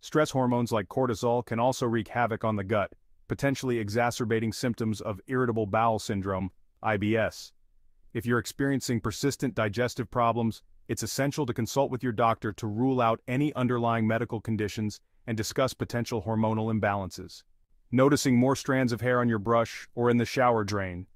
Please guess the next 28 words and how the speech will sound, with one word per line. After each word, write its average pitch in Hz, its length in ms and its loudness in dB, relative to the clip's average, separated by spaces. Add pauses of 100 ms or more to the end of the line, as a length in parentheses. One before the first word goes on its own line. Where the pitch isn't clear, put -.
(360)
While 120 200 4
hair 156 240 4
loss 151 280 6
can 127 160 4
be 123 120 4
attributed 123 520 2
to 110 80 0
various 117 420 2
factors, 113 580 -2 (220)
hormonal 135 500 4
imbalances 104 600 0
are 113 180 2
often 127 380 2
a 104 40 -2
significant 117 680 0
contributor. 107 600 0 (440)
Thyroid 139 440 6
hormones 107 480 2
play 127 220 0
a 104 80 2
crucial 143 480 0
role 117 320 4
in 104 140 0
regulating 110 540 2
hair 120 200 2
growth. 92 320 -6 (400)
Both 123 220 4
hypothyroidism 120 1080 2